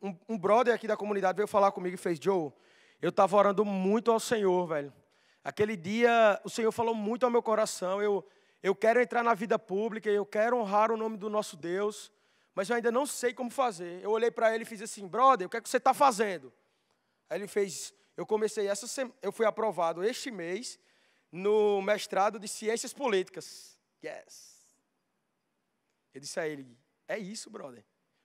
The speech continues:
O caminho é esse. Você começou a se preparar, comece a se planejar." Quantas vezes eu quero falar pra você, quantas vezes o Senhor lhe chamou pra viver coisas extraordinárias e você está parado no meio do caminho.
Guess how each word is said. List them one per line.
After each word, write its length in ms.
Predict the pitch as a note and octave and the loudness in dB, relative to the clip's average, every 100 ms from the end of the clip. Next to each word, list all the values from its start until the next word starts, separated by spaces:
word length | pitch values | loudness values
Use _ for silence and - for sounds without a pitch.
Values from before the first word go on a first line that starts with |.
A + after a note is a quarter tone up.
| - | -20
O 60 | |
caminho 380 | C#3 E3 D3 G3+ | -14 -12 -10 -6
é 100 | C4 | -2
esse. 380 | G3 A3+ - - _ _ _ _ - | -2 -2 -6 -12 _ _ _ _ -14
Você 180 | - | -10
começou 340 | - F#3 F#3 G#3 | -6 -6 -4 -6
a 40 | |
se 120 | - | -8
preparar, 560 | G#3+ A3 F3+ G#3 E3 G3 | -8 -6 -2 -2 -2 -4
comece 380 | - E3 F3+ A3+ | -6 -10 -8 -10
a 20 | |
se 80 | A#3 | -12
planejar." 580 | A#3 A#3 A3 F3+ F3 G#3 _ _ _ _ _ | -10 -6 -6 -4 -6 -6 _ _ _ _ _
Quantas 380 | A3 B3 C4 D#3 | -2 -2 -4 0
vezes 380 | F#3+ A3+ F3 E3+ | 4 4 4 -2
eu 100 | G3+ | 2
quero 400 | A3 A3 G3+ E3 - | 4 4 2 0 -2
falar 260 | G#3 G3 | 4 4
pra 120 | G3+ G#3+ | 4 0
você, 480 | G#3+ - G3 G3+ G3 _ _ _ _ | 0 -4 -6 -6 -8 _ _ _ _
quantas 360 | - G#3+ A#3+ E3 | -4 0 0 2
vezes 200 | A3+ F#3+ | 0 0
o 60 | |
Senhor 260 | A3 A3+ A3 | -2 0 0
lhe 80 | A3 | -2
chamou 400 | - A#3+ F#3+ F#3+ | -4 -4 -2 -4
pra 160 | G3 G3 | -2 -4
viver 240 | G3 F#3+ | -2 -6
coisas 480 | G3 G3 G#2 - - _ _ - | -4 -4 -4 -6 -12 _ _ -14
extraordinárias 1000 | G#3 - A#3 A3+ A3+ G#3 F3 E3 D#3+ - _ _ _ | -10 -2 0 0 -2 -2 0 0 -6 -18 _ _ _
e 60 | E3 | -8
você 240 | F3+ G3+ | -4 -2
está 240 | G#3 - F#3+ | -2 -2 -4
parado 560 | - G#3 A3 F#3+ F#3+ | 0 4 4 4 2
no 60 | G3+ | -4
meio 180 | F#3+ G3 | -4 -6
do 100 | E3 | -4
caminho. 460 | A3 E3+ D3+ D3 | -8 -8 -12 -16